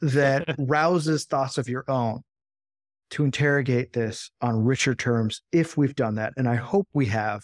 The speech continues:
Speaker 1: because that is, I think, our duty in doing this. And I think I'm happy with ending it there. John, I don't know if you have any final words on this section before we depart.
Speaker 2: No,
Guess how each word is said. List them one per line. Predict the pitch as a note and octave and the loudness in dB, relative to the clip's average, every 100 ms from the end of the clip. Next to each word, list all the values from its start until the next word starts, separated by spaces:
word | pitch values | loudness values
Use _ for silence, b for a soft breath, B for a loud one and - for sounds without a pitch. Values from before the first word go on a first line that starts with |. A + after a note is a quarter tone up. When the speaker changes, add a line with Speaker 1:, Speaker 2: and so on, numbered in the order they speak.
| - | -6
Speaker 1:
because | B2 A#2 G#2 | -4 -4 0
that | C3 C3 - B2+ - | 0 0 -6 -12 -4
is, | B2+ | -2
I | A#2 | 0
think, | A#2 A2 | -2 -2
our | G#2+ | 0
duty | A#2+ A#2 G#2+ | 2 2 0
in | G2+ | -4
doing | G#2 G2+ G2 | -4 -4 -4
this. | G2 - | -6 -4
And | B2 | -4
I | B2 | -2
think | D#3+ D3 _ _ _ _ | -2 -2 _ _ _ _
I'm | D3+ E3+ | 0 2
happy | F3 E3 | 2 2
with | C#3 B2+ - | 0 0 0
ending | D3 D3 C#3 C3 | 0 2 2 0
it | C3 | 0
there. | C3+ C#3 B2+ | 0 2 0
John, | D3 C#3+ C#3 | 0 0 0
I | D3 | -2
don't | D3+ | -2
know | D3+ C#3+ | 0 0
if | C3 | 0
you | D#3 D3+ | -2 0
have | C#3 C#3 C3 C#3+ | 0 0 -2 -2
any | D#3 D3+ C#3+ | 0 0 -2
final | - D3 C#3+ C#3 | -2 0 0 0
words | C3 C#3+ C3 | 0 -2 0
on | C3+ | -2
this | C3 A#2+ | -2 -4
section | C3 A#2 - A#2+ A2 _ _ _ | -6 -6 -4 -4 -6 _ _ _
before | C#3+ - C3+ A#2+ | -6 0 0 2
we | A#2+ | 0
depart. | A2 F#2 G2 G2 _ _ _ _ _ _ _ _ _ _ _ | -2 -4 -4 -6 _ _ _ _ _ _ _ _ _ _ _
Speaker 2:
No, | C#3 | -18